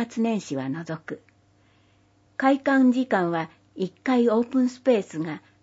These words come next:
午前九時から午後五時まで。二階多目的室は午前九時から午後九時まで。問い合わせは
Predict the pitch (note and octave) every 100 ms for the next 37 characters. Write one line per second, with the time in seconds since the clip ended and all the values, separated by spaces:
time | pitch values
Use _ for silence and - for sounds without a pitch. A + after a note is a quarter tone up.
0 | - A3+ B3+ B3 F3 - A#3+ F#3+ E3 F3
1 | D#3 G#3 G3+ E3+ G3+ D#3+ D#3 C#3 C3+ _
2 | _ _ _ _ _ _ _ G#3+ G#3 C#4
3 | C4 G3 - G3 G#3 - - G#3 F3 -
4 | - E3+ D#3+ - - _ - A3 B3 A#3
5 | G#3 - G3+ E3+ D3+ C#3+ E3 G#3 E3 G3+
6 | G#3+ F3 F#3+ C#3 - - _ _ _ _
7 | _ _ _ _ _ _ _ _ C4 B3+
8 | B3+ A3+ A#3+ E3 D#3+ D#3 D#3+